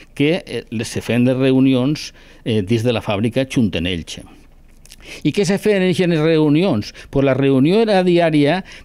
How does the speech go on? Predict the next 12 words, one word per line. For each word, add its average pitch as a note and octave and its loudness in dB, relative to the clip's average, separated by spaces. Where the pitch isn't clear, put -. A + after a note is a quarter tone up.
perquè C#3 0
a B2+ -4
cada G#3 0
secció, E3 -2
ja D3+ 0
que F3 0
treballàvem D#3 2
a A2+ 0
tres C#3 -2
turnos, C#3+ -2
havíem E3 -2
donat D3+ 0